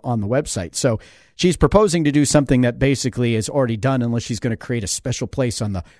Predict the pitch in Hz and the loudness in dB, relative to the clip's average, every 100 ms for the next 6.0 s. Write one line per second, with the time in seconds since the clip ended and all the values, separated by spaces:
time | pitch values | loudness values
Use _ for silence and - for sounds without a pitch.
0 | _ 110 131 147 120 123 98 95 101 131 | _ -2 0 0 0 -2 -2 -6 -4 -2
1 | 117 104 117 110 - 143 - 110 101 127 | -2 -4 -2 -4 -4 -4 -2 -2 -2 0
2 | 127 107 92 123 127 98 78 - - _ | -2 -2 -4 -4 -4 -6 -12 -16 -20 _
3 | _ _ _ _ _ _ _ _ _ 135 | _ _ _ _ _ _ _ _ _ 0
4 | 135 220 262 - 160 156 143 147 151 143 | 2 2 0 2 2 4 4 4 2 -2
5 | - 131 170 135 131 - 123 120 117 | -2 0 2 2 0 0 0 0 -2